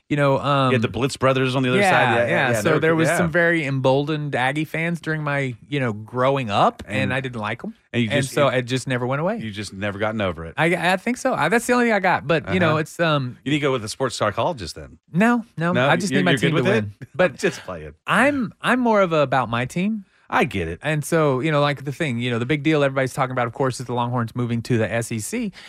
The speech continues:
Speaker 1: You know, and everybody's like, I'm like, "No, it doesn't matter what conference my team's in. It's my team. I don't, you know."
Speaker 2: Fair enough.
Speaker 1: You know, and so, um,
Speaker 2: Even though they made fun of it, now they're doing it?
Speaker 1: Well, we didn't make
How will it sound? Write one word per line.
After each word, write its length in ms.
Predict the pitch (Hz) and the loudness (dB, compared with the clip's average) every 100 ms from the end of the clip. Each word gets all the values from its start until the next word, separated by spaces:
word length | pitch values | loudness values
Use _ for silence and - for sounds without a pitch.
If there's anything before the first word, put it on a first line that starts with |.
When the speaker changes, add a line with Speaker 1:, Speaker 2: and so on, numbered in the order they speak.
| - - | -14 -4
Speaker 1:
You 80 | |
know, 80 | 156 | -2
and 80 | 151 | 0
everybody's 240 | 151 147 | 0 -2
like, 180 | 147 135 | -4 -4
I'm 140 | 139 185 | -4 -4
like, 140 | 175 | -2
"No, 320 | 208 262 131 | -2 0 0
it 80 | 143 | 0
doesn't 260 | 208 208 151 | 0 0 0
matter 240 | 185 170 | 2 2
what 180 | 135 117 | 2 -2
conference 560 | - 147 147 110 - | -4 -4 -4 -8 -8
my 80 | 117 | -12
team's 320 | 107 120 101 | -8 -8 -6
in. 140 | 95 87 | -8 -6
It's 260 | 98 101 | -8 -6
my 180 | 117 117 | -4 -4
team. 280 | 101 117 85 | -4 -8 -6
I 120 | 98 | -4
don't, 200 | 113 107 123 | -4 -6 -6
you 80 | 117 | -6
know." 220 | 90 90 120 | -6 -10 -2
Speaker 2:
Fair 120 | 277 | 0
enough. 280 | 262 139 - 165 | 2 2 0 0
Speaker 1:
You 80 | 170 | 2
know, 160 | 143 | 2
and 280 | 120 139 135 | 0 -2 -2
so, 420 | - 147 131 113 - | 2 2 2 0 -4
um, 380 | 147 143 135 120 | 0 2 2 2
Speaker 2:
Even 100 | 151 | 2
though 100 | 147 | 4
they 120 | 139 | 4
made 180 | 135 135 | 2 2
fun 180 | - 135 | 2 2
of 60 | |
it, 100 | 131 | 2
now 140 | 113 113 | 0 0
they're 100 | 110 | 0
doing 200 | 110 120 | 0 -2
it? 120 | 127 _ - - - 180 | -6 _ -20 -20 -2 2
Speaker 1:
Well, 100 | 196 | 4
we 120 | 202 | 4
didn't 180 | 247 240 | 2 0
make 220 | 196 | -2